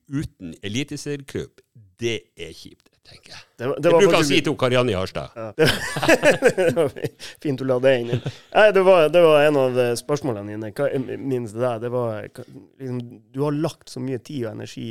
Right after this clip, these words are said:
Speaker 2: inn i, inn i til, og mener du da, hvor viktig er det å ha et eliteserielag i en, i en by, og hvorfor? Så det, det svarte du egentlig godt på nå, så
Speaker 1: Ja, nei, altså, det, det er jo litt sånn flippet, men allikevel så er det, det er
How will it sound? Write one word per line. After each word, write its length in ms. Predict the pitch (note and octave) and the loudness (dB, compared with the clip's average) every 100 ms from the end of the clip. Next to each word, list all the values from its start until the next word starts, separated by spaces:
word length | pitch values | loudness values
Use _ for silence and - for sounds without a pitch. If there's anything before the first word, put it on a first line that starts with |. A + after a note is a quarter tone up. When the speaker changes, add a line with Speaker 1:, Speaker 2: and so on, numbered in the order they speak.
| A2 | -10
Speaker 2:
inn 180 | A#2 A2 | -10 -10
i, 320 | G#2+ A2 G2 - | -14 -14 -16 -12
inn 160 | B2 A#2 | -10 -10
i 80 | G#2 | -12
til, 420 | - A#2 A2 A2 | -14 -12 -12 -12
og 260 | A2 G#2 - | -12 -12 -12
mener 420 | A#2 B2 C#3 C#3+ G#2+ | -8 -4 -4 -4 -6
du 140 | A2 | -8
da, 240 | A2 A#2+ G#2+ | -6 -6 -8
hvor 160 | - D#3+ | -10 -6
viktig 320 | D#3+ - A#2+ | -6 -6 -6
er 120 | B2 | -4
det 100 | A2+ G2+ | -4 -8
å 60 | - | -10
ha 100 | D3 - | -8 -8
et 100 | - | -12
eliteserielag 960 | - G#2 B2+ - C3 B2+ B2 A2+ G#2+ A2+ | -14 -14 -14 -14 -12 -10 -10 -12 -12 -14
i 360 | - - A#2+ F2 | -20 -20 -18 -16
en, 320 | F#2+ G2 A#2 - | -14 -14 -16 -16
i 140 | C3 B2 | -14 -12
en 140 | G#2+ | -12
by, 160 | A2+ B2 | -10 -10
og 160 | F#2+ | -10
hvorfor? 480 | - E3+ - - - | -8 -10 -10 -20 -20
Så 60 | - | -8
det, 160 | C#3 B2 A#2+ | -4 -2 0
det 140 | E3 | 2
svarte 320 | F3 G3 A3 | 4 2 2
du 120 | B2+ B2 | -2 0
egentlig 260 | C3+ A2+ | -2 0
godt 180 | C3+ C3+ | 0 -2
på 120 | A2 | -8
nå, 80 | A2+ | -8
så 280 | G2+ A2 G#2+ | -10 -12 -12
Speaker 1:
Ja, 140 | C3 E3+ | -8 -6
nei, 160 | D#3+ F3+ | -4 -4
altså, 240 | D#3+ F3 | -4 -6
det, 220 | D3 C3+ | -6 -4
det 140 | D3+ G3+ | 2 4
er 20 | |
jo 160 | D#3 D3+ | 4 2
litt 140 | D3 | 0
sånn 160 | D3 B2 | -2 0
flippet, 340 | E3+ - F#2+ | -2 -2 -2
men 140 | B2 B2+ | -4 -4
allikevel 400 | D3 - G3+ C3 | -4 -4 -4 -4
så 160 | C#3+ | -6
er 300 | B2+ F#3 F3 | -6 -4 -4
det, 320 | A2 C#3 G2+ - | -4 -2 -4 -4
det 180 | B2 | -6
er 60 | B2+ | -6